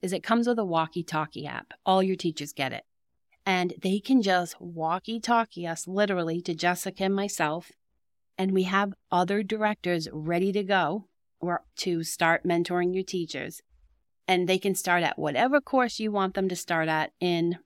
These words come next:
the Teachers Lounge. And as they're implementing it or taking it and they don't understand something or it's not working,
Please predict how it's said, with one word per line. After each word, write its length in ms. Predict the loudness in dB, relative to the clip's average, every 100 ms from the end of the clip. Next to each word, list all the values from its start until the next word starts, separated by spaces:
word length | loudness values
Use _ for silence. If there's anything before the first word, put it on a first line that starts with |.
| _ _ _ _ _ _ _ _ _ _
the 80 | -10
Teachers 400 | -8 -8 -8 -4
Lounge. 400 | -4 -2 -4 -8 _ _ _ _ _ -2
And 340 | 0 2 0 2
as 260 | 2 2
they're 160 | 0 0
implementing 720 | 0 0 0 0 0 -2 -2
it 140 | -2 -4
or 120 | -6
taking 560 | -8 0 0 0 -2
it 160 | -4 -2
and 80 | -2
they 80 | 0
don't 180 | 0
understand 800 | 2 0 0 -2 2 6 6 6
something 380 | 2 -4 -6 -8
or 100 | -8
it's 200 | -10 -8
not 240 | -6 -6 -4
working, 640 | -4 -4 -2 0 2 2